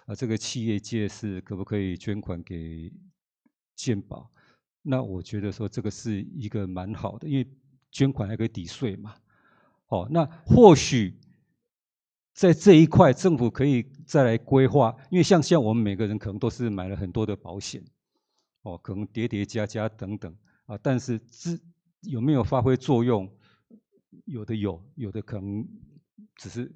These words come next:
可能一个心安这样子。那在这一块的时候，政府是否可以来规划说，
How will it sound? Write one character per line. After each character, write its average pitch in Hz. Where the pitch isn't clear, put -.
可 -
能 101
一 107
个 110
心 107
安 110
这 117
样 98
子。 -
那 143
在 147
这 156
一 147
块 147
的 110
时 104
候， 120
政 175
府 107
是 165
否 101
可 -
以 120
来 110
规 123
划 117
说， 113